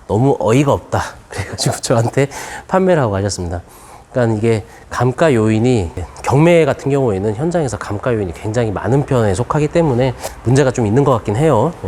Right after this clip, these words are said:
이 차량은 주행거리가 십오만 구천 킬로 탔습니다. 주행거리가 다소 있다고 생각하실 수도 있지만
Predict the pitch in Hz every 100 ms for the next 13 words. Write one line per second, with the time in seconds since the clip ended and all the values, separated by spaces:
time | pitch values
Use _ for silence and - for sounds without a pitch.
0 | - 143 - 196 196 175 90 - 156 170
1 | 135 - 226 113 131 160 - - - 262
2 | - 190 - - 92 85 - 143 156 143
3 | - - 117 127 - 165 165 190 185 185
4 | 202 196 165 123 170